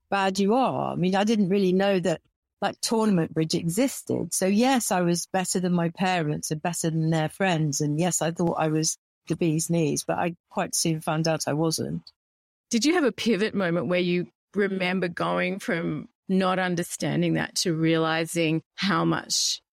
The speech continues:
Speaker 2: you had to learn, but implicit in that, that you obviously were starting to really get better?
Speaker 1: I don't know. I do remember when I first turned up at the university,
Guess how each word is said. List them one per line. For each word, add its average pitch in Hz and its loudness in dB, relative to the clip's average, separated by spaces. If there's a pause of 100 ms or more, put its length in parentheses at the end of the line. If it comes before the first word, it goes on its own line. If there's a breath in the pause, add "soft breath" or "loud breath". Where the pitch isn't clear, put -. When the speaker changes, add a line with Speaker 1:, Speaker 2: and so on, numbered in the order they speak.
Speaker 2:
you 196 2
had 196 0
to 202 -2
learn, 170 0
but 185 -2
implicit 208 0
in 175 2
that, 156 -2
that - -2
you 180 0
obviously 160 0
were 156 0
starting 160 0
to 160 -2
really 156 0
get - -6
better? - -2 (680)
Speaker 1:
I 160 -2
don't 165 0
know. 160 2 (240 loud breath)
I 170 0
do 196 0
remember 226 4
when 214 4
I 202 2
first 214 -2
turned 180 0
up 185 0
at 156 -8
the 175 2
university, 175 0